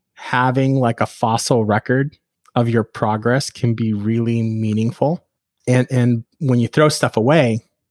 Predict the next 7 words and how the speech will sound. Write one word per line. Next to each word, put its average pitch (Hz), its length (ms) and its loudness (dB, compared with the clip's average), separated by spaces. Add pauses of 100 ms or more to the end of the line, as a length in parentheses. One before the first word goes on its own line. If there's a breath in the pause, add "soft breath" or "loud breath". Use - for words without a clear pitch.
(600)
you, 127 720 2 (840)
you 147 240 -2
don't 127 180 4
have 127 160 2
that 113 160 0
fossil 113 400 -2
record. 110 400 -2